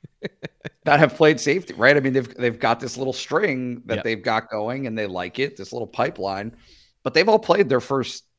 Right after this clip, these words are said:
Speaker 1: their first year on campus at Penn State.
Speaker 2: Mm-hmm.
Speaker 1: And so I think it would be,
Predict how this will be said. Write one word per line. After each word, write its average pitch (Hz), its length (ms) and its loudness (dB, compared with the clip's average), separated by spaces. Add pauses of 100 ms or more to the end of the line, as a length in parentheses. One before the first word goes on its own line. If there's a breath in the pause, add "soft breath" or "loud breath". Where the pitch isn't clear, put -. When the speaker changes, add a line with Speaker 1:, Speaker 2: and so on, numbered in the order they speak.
Speaker 1:
their 113 100 -4
first 117 260 -6
year 117 140 -4
on 95 80 -8
campus 90 440 -8
at - 100 -16
Penn 90 180 -10
State. 92 340 -8 (160)
Speaker 2:
Mm-hmm. 123 200 -4 (200)
Speaker 1:
And 110 120 -8
so 107 280 -6
I 113 100 -4
think 120 220 -8
it 113 80 -8
would 101 140 -10
be, 104 400 -14